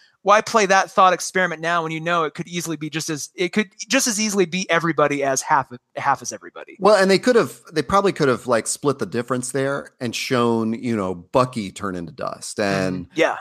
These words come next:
Speaker 2: a, a couple of other people, like, and then s-, and then maybe, like, panned out and just seen, like, you know, half the population on Earth start turning to dust.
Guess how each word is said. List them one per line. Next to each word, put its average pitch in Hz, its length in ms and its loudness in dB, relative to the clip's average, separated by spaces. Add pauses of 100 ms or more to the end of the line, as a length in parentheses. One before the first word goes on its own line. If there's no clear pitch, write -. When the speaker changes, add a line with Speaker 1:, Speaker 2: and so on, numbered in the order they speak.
Speaker 2:
a, 139 180 2
a 139 60 2
couple 156 260 2
of 120 80 4
other 120 160 4
people, 127 260 -4
like, 120 180 2
and 131 140 4
then 151 100 6
s-, - 280 -2
and 131 160 2
then 151 300 4
maybe, 117 240 2
like, 104 320 -2
panned 117 420 -2
out 110 400 2 (100)
and 101 120 -6
just 107 240 -6
seen, 107 380 -2 (180)
like, 95 180 -6 (720)
you 113 140 -4
know, 98 120 -2
half - 400 0
the 113 80 -2
population 101 800 -2 (480)
on 117 180 2
Earth 117 320 4
start - 300 -2
turning 95 260 -8
to 90 80 -6
dust. 82 480 -6